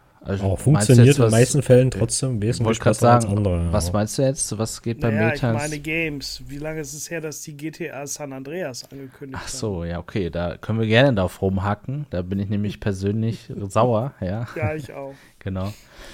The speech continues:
Speaker 2: Ich bin
Speaker 1: Ja.
Speaker 2: über S-, Splinter Cell immer noch tierisch erbost, aber ja, was will man
Speaker 1: Das ist
Speaker 2: machen?
Speaker 1: auch ein
Speaker 3: Ja.
Speaker 1: Spiel, was Spaß gemacht hätte, ja.
Speaker 3: Ja, definitiv.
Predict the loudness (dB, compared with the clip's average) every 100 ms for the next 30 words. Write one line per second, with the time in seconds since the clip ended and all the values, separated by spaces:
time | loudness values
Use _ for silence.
0 | -8 6 6 8 8 10 8 6 -4 -8
1 | -6 2 6 6 6 2 2 0 0 -2
2 | -6 -18 -14 -4 -2 -2 -4 -4 -4 -6
3 | -8 -8 -6 -4 -4 -6 -8 -8 -8 -4
4 | -4 -4 2 2 2 -4 -4 -2 0 0
5 | -2 -6 -6 -6 -6 -8 -10 -8 -10 -10
6 | -10 -10 -12 -18 -20 -20 -16 -14 -14 -16
7 | -16 -16 -16 -14 -16 -16